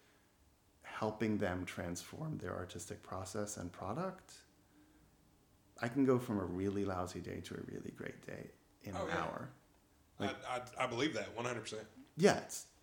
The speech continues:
Speaker 1: it's delightful.
Speaker 2: Yeah.
Speaker 1: And, and then I, you know, and even though the business is achieving liftoff and I have twenty, twenty-five clients right now, if I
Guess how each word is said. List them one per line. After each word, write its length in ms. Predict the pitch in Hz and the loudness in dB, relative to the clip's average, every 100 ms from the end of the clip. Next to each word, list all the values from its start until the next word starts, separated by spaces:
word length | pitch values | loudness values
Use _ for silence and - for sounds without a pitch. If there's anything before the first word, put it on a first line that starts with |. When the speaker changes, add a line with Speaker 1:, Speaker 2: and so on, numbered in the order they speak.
| - | -8
Speaker 1:
it's 160 | - - | -6 -4
delightful. 800 | - 117 104 104 - - - - | 2 4 6 4 0 -6 -6 -4
Speaker 2:
Yeah. 140 | 165 185 | -2 0
Speaker 1:
And, 200 | 117 113 117 | 4 4 4
and 100 | 123 | 6
then 140 | 131 | 10
I, 120 | 127 117 - - - | 10 8 2 -8 2
you 120 | 143 | 6
know, 260 | 113 110 123 | 8 6 4
and 320 | 113 113 113 - - - - - - _ - | 4 4 2 -6 -20 -20 -20 -20 -20 _ 0
even 560 | 151 180 156 143 120 - | 4 4 6 8 8 8
though 540 | 113 120 110 104 - - - - 123 - - - | 6 8 8 8 4 -4 -18 -12 -12 -12 -12 -6
the 260 | 110 107 92 | 0 2 2
business 800 | 90 120 117 98 92 104 - - | 6 8 8 4 2 0 -4 -4
is 480 | 107 104 98 - - - _ - - _ _ - - - 123 | 0 0 -2 -6 -12 -20 _ -20 -20 _ _ -20 -20 -12 -6
achieving 400 | - 110 107 101 | 2 4 6 4
liftoff 480 | 98 101 95 95 - - 104 | 2 2 4 4 0 -10 -6
and 520 | 95 92 95 92 90 - - - - - _ - - | -4 -2 -2 -2 -6 -12 -20 -20 -20 -20 _ -6 0
I 60 | |
have 100 | 196 | 0
twenty, 380 | 180 117 117 117 | 2 4 6 6
twenty-five 460 | 113 104 104 95 - | 4 0 0 -2 -2
clients 400 | 95 95 98 - | 0 0 0 -4
right 180 | - - | -6 -4
now, 320 | 87 90 98 - - _ _ _ - - _ _ _ | -4 -4 -4 -10 -20 _ _ _ -20 -20 _ _ _
if 100 | 120 | 4
I 120 | 117 | 6